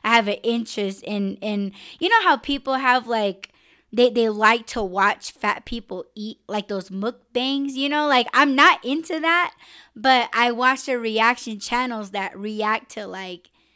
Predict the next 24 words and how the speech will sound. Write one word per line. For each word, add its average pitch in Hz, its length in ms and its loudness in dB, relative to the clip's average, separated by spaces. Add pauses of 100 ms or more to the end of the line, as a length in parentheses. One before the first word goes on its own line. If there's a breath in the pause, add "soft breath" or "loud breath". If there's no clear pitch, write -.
(760)
you 226 140 0
know, 202 200 -2
them 185 420 -4 (280)
doing 262 380 0
bullshit 247 600 -2
like 196 220 -8
that, 202 240 -4
and 214 100 -4
then 240 140 -4
they 247 140 -2
try 247 260 -2
to, 247 120 -2
like, 202 240 -6
make 220 240 -6
excuses 226 720 -10
and, 202 340 -8
and 214 180 -10
of 202 180 -4
why 196 280 -4
they 226 180 -6
do 233 240 -8
it. 254 280 -6 (500 loud breath)
But 214 460 -2 (1500)
I 254 720 2